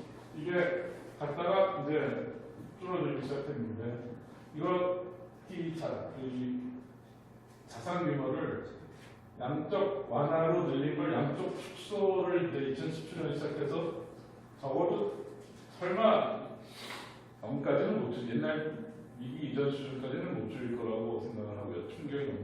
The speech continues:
크기 때문에. 시장의 예상은 적어도 절반 정도는 줄일 거라고 생각했습니다. 절반 정도까지. 근데 이것도 거의 요번 구월에 종료하겠다. 축소를 그만하겠다.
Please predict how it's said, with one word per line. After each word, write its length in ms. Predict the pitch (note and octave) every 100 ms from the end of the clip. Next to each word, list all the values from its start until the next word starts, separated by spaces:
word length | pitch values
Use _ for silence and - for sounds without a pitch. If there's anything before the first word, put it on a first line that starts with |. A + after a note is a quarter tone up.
| G2+
크기 180 | -
때문에. 420 | F#2+ F#2+ - - - - - - -
시장의 400 | - G3+ G#3+ D3
예상은 400 | C3+ D#3+ E3+ F3+
적어도 440 | - - D3+ -
절반 400 | - - E3 E3+
정도는 380 | E3 E3 E3 E3
줄일 220 | - -
거라고 260 | C3 - -
생각했습니다. 480 | - - - - - - - - - - - - - - - -
절반 280 | A2 G#2 G#2
정도까지. 720 | - - - - - - - - - - - - - -
근데 640 | D#3+ E3 G3 G3+ - - - - - - - -
이것도 760 | D#3+ G#3 G#3+ A#3+ A#3 A3+ A#3 - - -
거의 300 | - D#3 D#3+
요번 380 | D3 D#3 F#3+ -
구월에 840 | C#3+ C#3+ D3+ E3+ F3 - - - - - - - - - - - - - -
종료하겠다. 880 | C#3+ E3 F3+ E3+ D3+ - - - - - - - - - - - -
축소를 600 | - - - F#3 F#3 F#3
그만하겠다. 580 | C#3+ C3+ - - -